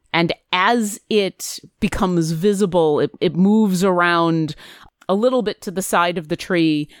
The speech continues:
that Bernie is on, and, and the hollows of the skull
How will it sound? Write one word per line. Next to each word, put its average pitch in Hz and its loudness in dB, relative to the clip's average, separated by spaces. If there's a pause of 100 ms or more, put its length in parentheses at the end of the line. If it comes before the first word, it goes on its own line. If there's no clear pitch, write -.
(100)
that 165 -4
Bernie 170 0
is 151 -2
on, 139 -4 (240)
and, 147 -10 (160)
and 156 -2
the 185 -6
hollows 302 0
of 196 -4
the 185 2
skull 208 -2